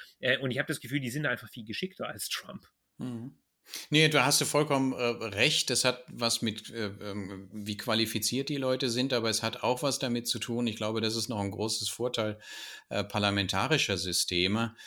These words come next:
Speaker 2: ähm, dass die, äh, Funktion von politischen Parteien als so eine Art Gatekeeper,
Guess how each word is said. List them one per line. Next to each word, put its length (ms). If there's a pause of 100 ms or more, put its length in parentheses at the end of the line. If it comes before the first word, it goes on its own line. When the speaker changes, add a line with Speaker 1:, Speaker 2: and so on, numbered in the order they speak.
(280)
Speaker 2:
ähm, 260
dass 240
die, 360
äh, 260
Funktion 1000
von 280
politischen 580
Parteien 640
als 300
so 60
eine 180
Art 340
Gatekeeper, 880